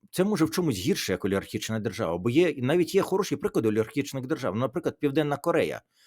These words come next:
Це насправді олігархічна держава, де олігархи домовилися про певні правила, а політики, які хочуть весь час красти і корупцією займатися,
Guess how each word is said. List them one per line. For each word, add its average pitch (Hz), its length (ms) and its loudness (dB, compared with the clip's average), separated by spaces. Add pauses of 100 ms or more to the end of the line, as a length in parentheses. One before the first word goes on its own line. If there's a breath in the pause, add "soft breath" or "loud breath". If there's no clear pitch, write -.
(180 soft breath)
Це 151 60 6
насправді 180 400 4
олігархічна 143 580 2
держава, 180 360 0
де 131 80 4
олігархи 139 420 0
домовилися 139 480 2
про - 180 -6
певні 123 300 0
правила, 123 520 -2 (420 loud breath)
а 131 80 2
політики, 185 440 -4
які 127 180 -2
хочуть 135 360 -4
весь 135 100 -2
час - 180 -4
красти - 360 -2
і - 20 0
корупцією 127 400 -2
займатися, 95 560 -2